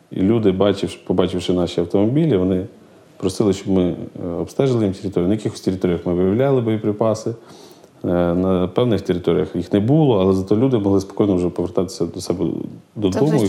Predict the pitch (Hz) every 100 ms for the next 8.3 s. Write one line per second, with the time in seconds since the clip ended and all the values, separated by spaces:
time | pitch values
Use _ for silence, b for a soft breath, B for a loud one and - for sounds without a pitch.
0 | - 196 - 240 220 220 202 - 233 302
1 | 262 208 196 202 196 202 185 190 190 175
2 | 170 - 175 160 180 185 185 170 226 269
3 | 240 190 185 - 175 202 190 170 175 -
4 | - 190 175 170 - 170 165 135 156 151
5 | 104 87 92 95 117 - - 113 120 104
6 | - 110 113 101 95 - - 104 87 82
7 | B B B - 98 - 117 110 98 95
8 | 92 85